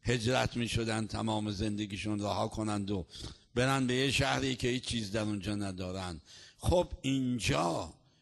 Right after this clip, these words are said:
هجرت واجب بود، ولو کان فیه اضطرار و ضرورت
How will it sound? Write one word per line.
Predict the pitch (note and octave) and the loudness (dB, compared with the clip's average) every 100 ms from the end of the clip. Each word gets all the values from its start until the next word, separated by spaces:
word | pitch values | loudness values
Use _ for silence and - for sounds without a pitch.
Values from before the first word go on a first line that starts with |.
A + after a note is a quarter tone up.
| _ - | _ -2
هجرت | - A#2 - F2+ A#2 D#3+ - | 0 0 0 -2 0 -2 -2
واجب | A#2 G#2+ F#2+ C3+ C#3+ | -2 -2 -2 -4 -4
بود، | C#3 E3 D3+ B2 A2 | -2 -2 -2 -4 0
ولو | D3 D#3+ A#2+ | 0 0 -2
کان | G2+ - C3+ D#3+ D#3 | -4 -4 -4 -2 -4
فیه | E3+ - G#2 F2 B2+ D#3+ - - - | -6 -6 -8 -4 -2 -4 -8 -20 -8
اضطرار | - - - - G#2 C3 D#3+ D3 | -2 0 0 0 2 2 2 0
و | C#3 B2+ A2+ F#2+ | 0 0 -2 -4
ضرورت | E2 F#2+ G2 - - B2 - | -2 -2 -2 -4 -6 -6 -4